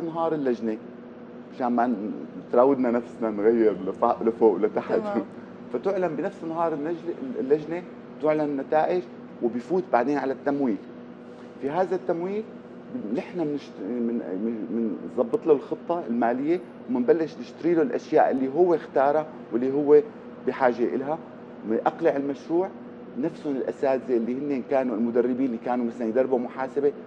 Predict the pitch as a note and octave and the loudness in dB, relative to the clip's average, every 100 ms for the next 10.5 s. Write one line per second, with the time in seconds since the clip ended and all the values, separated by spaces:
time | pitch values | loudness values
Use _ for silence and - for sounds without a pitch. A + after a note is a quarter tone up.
0 | - - C#3+ B2 A#2 B2 B2 - - - | -16 -10 -6 -2 -2 0 -2 -4 -6 -6
1 | A#2+ - F3 - - F2 - - - - | -8 -2 -2 -2 -8 -12 -12 -14 -16 -16
2 | - - - C#3 A2+ - - - A#2+ A2+ | -14 -8 0 0 0 -8 -14 -4 0 2
3 | C3 C3 - - - - - C#3+ - C3+ | 2 0 -2 -12 -6 -2 0 -2 -2 0
4 | A2 - - - B2 - - - - - | 0 -2 -6 0 0 -2 -12 -14 -8 0
5 | A#2 A2 D3 D3+ F3+ - - - - - | 0 2 2 2 0 -8 -14 -16 -16 -16
6 | - - - - B2 C3 C3+ A2+ A2 F3 | -16 -16 -14 -2 2 4 4 0 -2 -4
7 | - F3+ F#3+ F#3 - D3 B2 G#2 A#2 A2 | -2 0 0 -2 -4 -2 0 0 -2 0
8 | G#2+ A2+ A2+ A2+ A2+ A2+ C3+ E3 G3+ - | 2 2 2 2 0 0 -4 -6 -8 -14
9 | - - - - C#3 D3 D#3+ D3+ F3+ D#3+ | -16 -16 -10 -8 -4 -2 0 2 2 2
10 | C#3 A#2+ - G2+ G2+ | -2 -6 -8 -6 -6